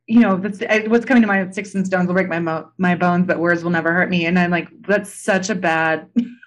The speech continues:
<laughs> such a bad riddle," 'cause it's not true. And, like, you think about in any relationship you have or any interaction you have, uh, you know, it's, it's why somebody, when you're checking out at the store and they're kinda grumpy and rude,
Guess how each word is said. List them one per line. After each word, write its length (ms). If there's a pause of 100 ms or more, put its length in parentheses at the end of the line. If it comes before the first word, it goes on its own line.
<laughs> 600
such 200
a 100
bad 160
riddle," 420
'cause 160
it's 120
not 160
true. 560
And, 240
like, 180
you 80
think 160
about 440 (520)
in 100
any 140
relationship 580
you 100
have 360
or 160 (140)
any 280
interaction 840
you 80
have, 360 (240)
uh, 520 (540)
you 120
know, 60
it's, 400
it's 160
why 140 (180)
somebody, 340
when 80
you're 180
checking 220
out 140
at 100
the 180
store 480
and 100
they're 200
kinda 140
grumpy 360
and 120
rude, 420